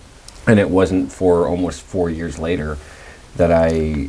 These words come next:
it took me to realize how bad of a person he actually was. And it was weird to me to have wasted so much time on somebody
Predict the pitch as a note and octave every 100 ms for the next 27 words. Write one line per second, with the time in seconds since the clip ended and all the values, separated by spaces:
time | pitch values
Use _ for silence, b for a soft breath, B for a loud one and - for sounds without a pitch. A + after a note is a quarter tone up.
0 | - - G2+ - - G2 G#2 F#2+ F#2 F#2+
1 | - F#2+ E2+ E2 D#2+ D#2 - - F2 G2
2 | E2+ E2 G2+ F2 C#2+ E2+ F2 D#2 D2 F#2+
3 | B2 - D#2+ F#2 F2 D2+ - D2+ D2 F#2
4 | G2 C#2 C#2+ - b b b b b b
5 | - F#2 F2 E2 D#2 D2+ D2 D2+ F2+ G#2
6 | - - - - - - - - - -
7 | - - - - - - - - G#2+ G2
8 | F2+ F#2+ F#2+ F2+ F#2+ F#2 F2+ F2+ D#2+ D2
9 | E2 D#2+ F2+ D2 - D#2 C#2+ - - F2
10 | F2 E2 C#2+ C#2+ D#2+ D2